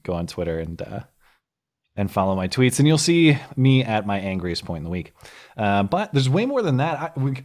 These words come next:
gonna try to figure out what the hell is going on with the House Intelligence Committee. You and I were speaking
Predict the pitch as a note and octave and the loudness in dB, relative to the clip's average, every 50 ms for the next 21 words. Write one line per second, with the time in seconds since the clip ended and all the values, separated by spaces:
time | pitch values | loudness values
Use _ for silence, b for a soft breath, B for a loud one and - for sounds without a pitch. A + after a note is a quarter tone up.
0 | _ B2+ B2 F#3+ A#3 F4 F4 A#3+ F#3+ D3 C#3+ D3 C3 B2 B2+ B2 A#2 A2+ A2+ A2+ | _ -8 -6 -4 -4 -2 -2 -2 -2 -2 -2 -2 -2 0 0 0 0 -2 -4 -6
1 | - A2+ G#2+ D3 D3 - - - - - - D3 D#3+ F3 E3 C#3+ B2+ - C3+ C3+ | -10 -6 -4 -4 -2 -2 -2 -4 -2 0 0 2 2 2 0 -2 0 2 2 4
2 | C3+ C3 A#2+ A#2 A#2+ B2+ B2 B2+ B2 B2 A#2+ - A#2 A2 G#2+ - G#2 F#2 A#2 A2+ | 4 4 4 4 4 4 4 4 2 2 0 -2 -4 -4 -2 -2 -4 -2 0 -2
3 | A2+ G#2+ - G#2 F#2 - - G#2 G#2 G2+ F2+ F2+ E2+ D#2 - - E2+ D#2+ D#2 E2 | 0 0 -2 -4 -4 -2 -2 -2 -2 0 -2 -4 -10 -10 -8 -8 -8 -6 -6 -6
4 | F2+ G2 G2 F#2+ G2 F#2 F#2 F2+ - - G2+ F#2+ F#2 F#2+ F#2 F2 - | -4 -4 -4 -2 -4 -4 -4 -6 -6 -6 -6 -6 -4 -6 -6 -6 -8